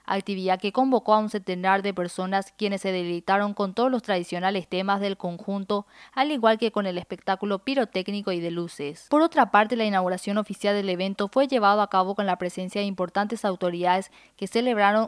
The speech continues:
una edición de la Expo Rodeo Neuland comprometida con las familias locales y con el A D N chaqueño en virtud del reflejo de sus dotes en los sectores productivos.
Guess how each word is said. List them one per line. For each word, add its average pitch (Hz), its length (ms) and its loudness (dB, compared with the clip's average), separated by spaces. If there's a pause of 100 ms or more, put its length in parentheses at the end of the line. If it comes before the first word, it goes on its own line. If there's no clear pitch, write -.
una 285 200 2
edición 214 320 0
de 226 80 0
la 180 160 2
Expo 202 240 -4
Rodeo 190 300 0
Neuland 190 440 -2
comprometida 202 760 0
con 208 120 -4
las 180 160 -4
familias 180 460 -2
locales 180 520 0 (260)
y 208 100 -6
con 208 140 -2
el 202 160 -2
A 269 160 4
D 233 200 0
N 214 160 -2
chaqueño 190 520 -4
en 190 100 -4
virtud 180 380 -4
del 190 160 -2
reflejo 190 500 -4
de 185 100 -2
sus 170 220 -8
dotes 185 400 -2
en 220 140 -6
los 202 140 -2
sectores 170 460 0
productivos. 170 880 -6